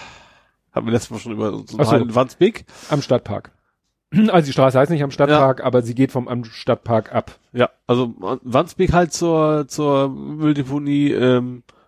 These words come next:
Speaker 1: wo das eben die, die Container tiefer sind und all sowas.
Speaker 2: Hm. Den High, ne, ja, Hightech nicht, aber den
Speaker 1: Ja.
Speaker 2: supermodernen,
Speaker 1: Ja, aber eigentlich
Speaker 2: brandneuen
Speaker 1: mehr, das eben, einfach viel von gemerkt habe ich nicht, weil trotzdem,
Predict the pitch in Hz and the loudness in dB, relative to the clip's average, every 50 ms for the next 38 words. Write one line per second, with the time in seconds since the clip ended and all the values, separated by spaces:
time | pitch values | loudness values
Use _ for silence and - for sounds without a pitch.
0 | _ _ - 113 123 117 110 - 120 120 113 113 117 110 104 107 107 104 101 - | _ _ 0 2 2 2 2 0 -2 -2 0 0 -2 -2 -2 -4 -8 -8 -8 -10
1 | - 98 - 139 135 131 120 - - 127 110 - 110 101 104 113 110 110 104 101 | -6 0 0 2 2 2 0 0 -4 -6 -4 -4 -2 -2 -2 -4 -4 -4 -4 -2
2 | 117 117 117 127 143 135 98 107 - - - - - 120 117 117 95 107 135 139 | 0 0 0 0 0 0 -2 -6 -12 -20 -14 -4 -2 0 0 0 2 2 4 4
3 | 143 143 143 - _ _ - 104 - - - 113 117 120 127 131 120 120 - 107 | 4 4 2 0 _ _ -18 -18 -18 -14 -12 -12 -10 -6 -2 0 0 0 0 -2
4 | 90 110 117 113 - - 139 117 117 127 165 165 151 117 127 123 127 120 120 120 | -2 0 0 0 0 -2 -2 -2 0 0 0 2 0 0 0 0 0 -2 -2 -4
5 | 113 - - - - - 110 107 107 107 110 - - - 160 165 139 139 143 131 | -6 -10 -14 -20 -14 -6 -2 0 2 2 2 2 2 2 4 2 2 2 2 2
6 | 110 139 131 135 135 135 135 131 131 135 131 131 131 135 143 147 151 127 131 131 | 2 4 4 6 6 4 4 4 2 2 4 4 4 4 4 2 2 2 2 2
7 | 127 123 127 127 123 123 139 139 151 147 127 113 113 117 127 120 113 113 117 - | 4 4 4 4 4 2 2 2 2 0 0 0 -2 -2 -2 -2 -4 -8 -10 -8
8 | - - 151 135 - 135 127 123 123 143 139 - 135 127 104 127 151 123 - - | -4 -2 -2 -2 -2 -4 -4 -2 -2 -2 -2 -2 -4 -4 -2 -2 -2 -2 0 2
9 | 113 107 101 95 - _ _ - 143 139 - - 139 127 117 | 2 2 2 0 -4 _ _ -4 -2 -2 -2 -4 -8 -10 -10